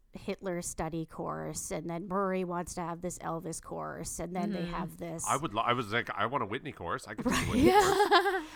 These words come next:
Speaker 1: But they're
Speaker 2: True.
Speaker 1: always trying to come up with these, you know, new novel courses that people wanna
Speaker 2: Mm-hmm.
Speaker 1: take, and it becomes this, like, cerebral pissing contest. And
Speaker 2: <laughs>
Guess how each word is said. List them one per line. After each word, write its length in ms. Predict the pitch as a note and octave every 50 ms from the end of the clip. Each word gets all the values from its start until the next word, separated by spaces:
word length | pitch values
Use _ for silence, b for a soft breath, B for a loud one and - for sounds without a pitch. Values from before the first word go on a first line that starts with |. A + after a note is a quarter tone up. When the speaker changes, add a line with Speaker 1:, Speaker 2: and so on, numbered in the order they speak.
| C#4 -
Speaker 1:
But 140 | - F#4 - F#4
they're 80 | F#4+
Speaker 2:
True. 80 | F4 D#4
Speaker 1:
always 260 | D#4+ F4 F4+ E4+ -
trying 220 | - - C#4+ C4+
to 80 | C4+ C4+
come 300 | - - - A3 G#3+ G#3+
up 180 | G#3 G3+ G3 -
with 180 | G#3+ G3 F#3 -
these, 440 | - G3 F#3+ F3+ F3 E3 - - - -
you 140 | - G3
know, 200 | F3+ F#3 F#3 F3+ F3+ E3
new 640 | F3 F3 F#3 F#3+ F#3+ F#3 F#3 F3+ F#3 F#3 F3+ F#3 F#3+ F3
novel 400 | F3 E3+ E3 F3 F3 E3+ F#3 F#3
courses 680 | - - G#3 G#3 A3 G#3+ - - - - - - F#3+
that 240 | - - G3 F#3 -
people 320 | - - G#3 - G3 F#3 F3
wanna 220 | F3 F#3 G3 F3
Speaker 2:
Mm-hmm. 160 | E3 E3 -
Speaker 1:
take, 440 | - F#3 F3 F3 F3 E3+ F3 F3 - F3
and 380 | F3+ F3 E3 F3 F3 F3+ - b b b b b b b b b b
it 160 | - A3+ -
becomes 500 | - G3+ E3+ - G3+ F3+ F3+ F#3 F#3 E3
this, 260 | - F3+ F3+ E3+ - -
like, 200 | F3 E3+ - -
cerebral 560 | - - F3 E3 F3+ F3 E3+ E3+ F3+ F3 E3
pissing 440 | - - F#3+ F3 - - E3+ F3 F3+
contest. 840 | - F#3 E3 D#3+ D#3+ E3 - F3+ D#3 D3+ D3+ D3+ D3+ - - - -
And 260 | - D#3+ E3 D#3 E3 -
Speaker 2:
<laughs> 720 | G#3+ A#3 A3+ G3+ F#3 G#3 A#3 G3+ A3 G3+ G3 F#3 F3 -